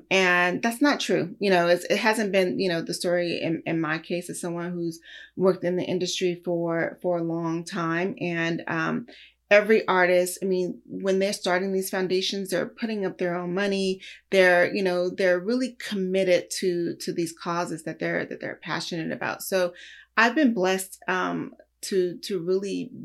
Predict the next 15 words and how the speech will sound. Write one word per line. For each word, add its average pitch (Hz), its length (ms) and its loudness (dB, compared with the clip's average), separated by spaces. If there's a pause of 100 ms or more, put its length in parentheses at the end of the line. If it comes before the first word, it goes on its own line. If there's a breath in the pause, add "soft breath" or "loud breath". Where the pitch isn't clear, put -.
(100)
be 185 480 -4
in 180 140 -2
front 180 280 -4
of, - 260 -6 (140)
uh, 170 280 -4 (100)
of - 160 -12
people 233 420 -6
who, 196 360 -2 (400 soft breath)
who 240 180 0
want 180 500 -4
to 185 120 -4
give, 175 480 -2
who 175 180 -8
care, 175 720 -4
um, 165 260 -6